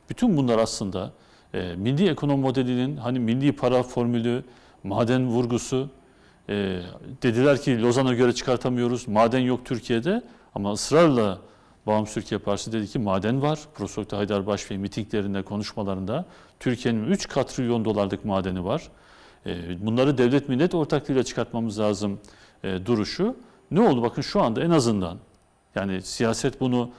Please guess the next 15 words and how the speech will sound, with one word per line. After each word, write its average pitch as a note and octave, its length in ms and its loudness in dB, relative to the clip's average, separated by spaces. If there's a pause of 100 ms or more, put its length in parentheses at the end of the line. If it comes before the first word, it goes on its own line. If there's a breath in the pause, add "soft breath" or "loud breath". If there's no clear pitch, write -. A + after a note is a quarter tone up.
(180 loud breath)
tam E3+ 180 2
olarak A#2+ 320 2
beceremese A2 580 2
de, F#2+ 60 -4
yapmasa A2+ 640 -2
da, G3+ 220 0 (460 loud breath)
e, F#2+ 120 -4
hani B2+ 280 -2
Karadeniz'de D#3 640 6
doğal C#3 260 8
gaz C#3+ 260 6
var D3 200 8
deme A#2+ 160 6
noktasına G2+ 400 -2
geldiler. F2 360 -8